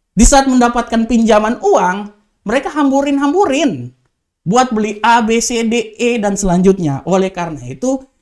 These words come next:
kenapa di saat orang punya duit banyak, selalu menggunakan leverage kecil? Ya, itu biasanya orang kaya seperti kayak gitu,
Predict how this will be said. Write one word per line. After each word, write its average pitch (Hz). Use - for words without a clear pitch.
kenapa 226
di 160
saat 151
orang 175
punya 139
duit 127
banyak, 143
selalu 160
menggunakan 147
leverage 143
kecil? 180
Ya, -
itu -
biasanya 220
orang 202
kaya 269
seperti 220
kayak 226
gitu, -